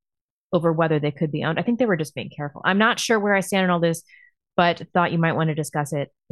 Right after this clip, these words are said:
Thanks. I mean, ugh, the fact that this all has to be outlined so meticulously makes me think that people are really stupid.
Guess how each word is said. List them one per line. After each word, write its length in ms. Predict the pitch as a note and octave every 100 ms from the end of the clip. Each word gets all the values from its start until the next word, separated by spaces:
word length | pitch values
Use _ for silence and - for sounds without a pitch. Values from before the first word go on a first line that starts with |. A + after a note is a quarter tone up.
| D3+
Thanks. 240 | E3+ C#3+ -
I 60 | B3+
mean, 520 | C4 A#3 - E3 D3 _ _ _ _ _ _ _ _ _ _ _ - -
ugh, 260 | G#3+ D#3+ -
the 60 |
fact 240 | - C4 -
that 100 | G#3
this 160 | F3+
all 180 | F3 E3+
has 180 | E3+ D#3+
to 60 | D#3+
be 140 | D#3
outlined 420 | D#3 D3+ D3+ C#3+ D3
so 160 | D#3
meticulously 800 | D3+ C#3+ - D3 D#3 C#3 C3+ C#3
makes 240 | C#3+ C#3+ -
me 80 |
think 180 | C#3 D#3
that 120 | -
people 200 | - D3+ C#3+
are 40 |
really 180 | C#3 C3
stupid. 420 | - D#3 C#3 -